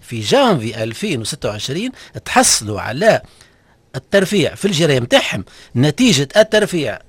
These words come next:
في الأجل الأدنى اللي وقع في جانفي ألفين وخمسة وعشرين. دونك العملية معناتها، آه، ورا بعضها. دونك هذه، آه، بسطة. ثم استثناء هنا اللي أنا الحقيقة اكتشفته واستغربت له شوية، هو أنه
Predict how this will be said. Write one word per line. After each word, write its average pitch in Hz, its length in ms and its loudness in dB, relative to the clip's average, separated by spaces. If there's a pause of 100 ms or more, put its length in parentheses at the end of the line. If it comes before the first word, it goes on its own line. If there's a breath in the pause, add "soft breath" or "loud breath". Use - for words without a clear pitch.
(140)
في 151 100 -8
الأجل 160 360 -2
الأدنى 160 340 -4
اللي 139 180 -8
وقع 247 320 -6 (300 loud breath)
في 123 220 -12
جانفي 262 380 0
ألفين 262 140 -2
وخمسة 269 240 2
وعشرين. 185 340 2 (160)
دونك 170 300 -2
العملية 156 460 -4
معناتها، 202 440 -2 (300 loud breath)
آه، 127 120 -10
ورا 170 160 2
بعضها. 113 300 -2 (220 loud breath)
دونك 156 280 -6
هذه، 202 360 0 (280 loud breath)
آه، 120 760 -8
بسطة. 151 400 -4 (160)
ثم 285 200 2
استثناء 175 720 2
هنا 135 420 -4
اللي 104 360 -12 (280)
أنا 110 120 -4 (140)
الحقيقة 98 680 -10 (440 loud breath)
اكتشفته 107 480 -6
واستغربت 117 460 -8
له 98 60 -10
شوية، 180 340 -4 (280 loud breath)
هو 165 200 -2
أنه 185 500 -4